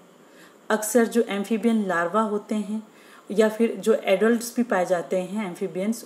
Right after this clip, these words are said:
उनमें यह mechanosensitive receptors की तरह कार्य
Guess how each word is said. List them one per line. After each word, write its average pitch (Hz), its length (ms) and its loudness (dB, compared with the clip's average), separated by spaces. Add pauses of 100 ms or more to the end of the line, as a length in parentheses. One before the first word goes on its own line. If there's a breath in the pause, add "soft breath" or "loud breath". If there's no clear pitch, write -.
(100)
उनमें 240 260 8
यह 233 340 4 (420 loud breath)
mechanosensitive 233 1700 0 (340 loud breath)
receptors 208 520 0
की 220 100 -2
तरह 202 220 -2
कार्य 160 360 -8